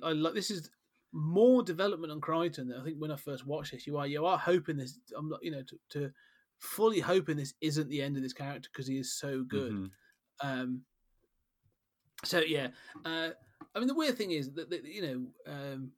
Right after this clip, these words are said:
Speaker 1: they've gone all out, uh, in, in sort of, like, you know, Crichton's prosthetics, and it's not, not all out, to be fair, 'cause it's, it's not, it's not, you know, Hollywood level, but he is, he looks like a droid. Like, you know, one of the jokes
Speaker 2: Mm-hmm.
Speaker 1: is that he's got a funny shaped head. He's got a modelled head. It's very square and angular and that sort of thing.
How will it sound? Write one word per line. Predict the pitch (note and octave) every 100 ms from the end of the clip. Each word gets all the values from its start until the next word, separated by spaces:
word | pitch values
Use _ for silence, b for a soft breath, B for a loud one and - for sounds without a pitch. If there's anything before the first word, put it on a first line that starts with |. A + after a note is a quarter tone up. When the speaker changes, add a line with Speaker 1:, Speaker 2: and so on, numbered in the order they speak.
| _ D3
Speaker 1:
they've | E3+ E3 C#3+
gone | F#3 G3+ E3+ -
all | G3 F#3
out, | D#3 C#3 C3 - - _ _ -
uh, | C#3 C3 C3
in, | D3+ D3 C3
in | - C#3
sort | - C3+
of, | B2+
like, | B2
you | -
know, | C#3+ B2
Crichton's | - D3 C#3+ C#3+ C3+ B2+
prosthetics, | - C3 - C3 - A2+ -
and | C#3
it's | E3
not, | B3
not | A3+
all | D3 B2+
out, | A#2 -
to | C3
be |
fair, | - B2 -
'cause | C#3
it's, | C3+ -
it's | - C3+
not, | D3+ B2+ _ _ _ _ _ _ _ -
it's | D3+ -
not, | D3 -
you | D#3
know, | B2+ A#2 - _ -
Hollywood | - F3 E3 D3 C3
level, | B2+ A2+ A#2
but | C3 - B B B B B
he | - A#3+ C#4+
is, | B3
he | G3
looks | G3+ A#3+ D#3+
like | E3
a |
droid. | D3+ D3+ A#2 A2+
Like, | - D#3+
you | E3
know, | C3+
one | D3+
of | E3+
the | C#3
jokes | D3+ D#3+ D#3
Speaker 2:
Mm-hmm. | D3
Speaker 1:
is |
that | B2
he's | C3
got | - -
a |
funny | - D#3 C#3
shaped | - C3 B2+
head. | C#3+ B2
He's | A#2+
got | B2+ D#3
a |
modelled | D3 D3+ D3+ D3 C#3+ B2+
head. | - B2+ A2+
It's | A2+ -
very | C#3 D#3+
square | D#3 - C#3+ C#3
and | C#3
angular | C#3 D3 C3 A#2+
and | B2
that | C#3 C3
sort | -
of | -
thing. | -